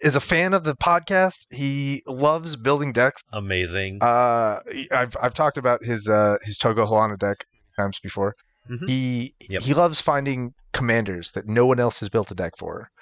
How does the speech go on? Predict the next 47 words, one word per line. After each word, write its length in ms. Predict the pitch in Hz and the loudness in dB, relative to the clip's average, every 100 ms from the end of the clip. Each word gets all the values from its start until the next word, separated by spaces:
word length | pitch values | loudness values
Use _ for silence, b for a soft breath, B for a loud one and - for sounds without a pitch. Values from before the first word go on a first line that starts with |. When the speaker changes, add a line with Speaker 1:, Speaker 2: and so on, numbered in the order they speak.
| B B B B B _ | B B B B B _
Speaker 1:
like 160 | 95 - 101 | -8 -6 -4
zero 400 | 104 127 135 120 | 0 2 2 4
lists 240 | 117 - | 2 0
on 120 | 101 | -2
Moxfield, 520 | 90 90 - 78 - - - _ - | 0 -4 -4 -10 -12 -14 -20 _ -10
and 160 | 101 98 | -6 -6
he, 60 | 101 | -6
he 240 | 101 101 98 | -6 -4 2
Speaker 2:
Yeah. 80 | 110 | 2
Speaker 1:
likes 160 | 101 | 2
trying 180 | - 104 | -2 -2
to 60 | 95 | -4
build 180 | 98 | -6
those. 340 | 90 95 92 - _ _ - | 0 -2 -2 -8 _ _ -4
And 80 | |
there 80 | 107 | 0
was 100 | 104 | 2
one 200 | 120 175 | 2 2
he, 160 | 156 127 - | 0 -4 -6
he 140 | 117 110 | -6 -4
put 220 | - 170 | -2 -2
together 420 | 135 127 110 107 - | 0 2 2 0 2
a 160 | 98 | 2
list 260 | 92 95 - | 2 -2 0
for 160 | 107 | -2
recently, 520 | 98 101 113 98 98 - | -2 -2 -4 -6 -6 -6
and 100 | 101 | -8
he 40 | |
was 100 | 98 | -4
like, 160 | 95 92 | -4 0
"This 140 | 196 | 0
seems 260 | - 175 135 110 131 | 0 -2 -2 -8 -6
really 280 | 185 180 | 0 0
fun. 480 | 147 - 120 113 107 107 B B B B | 0 0 0 0 -4 -10 B B B B
It 120 | - - | -10 -2
seems 240 | 131 113 | 0 2
like 160 | 117 107 | 0 0
the 80 | 110 | -4
kind 240 | - 127 | -2 -2
of 60 | 120 | 0
casual 380 | 117 107 107 98 | 0 0 -4 -4
build 420 | 101 98 92 92 - | 2 2 0 -8 -6
that 260 | 95 92 95 92 | -2 -2 -6 -8
Dave 260 | 104 98 92 | -4 -4 -4
would 160 | 95 92 | -6 -6
really 360 | 98 95 90 | -4 -2 -4
enjoy. 440 | 90 87 82 78 | -6 -6 -8 -10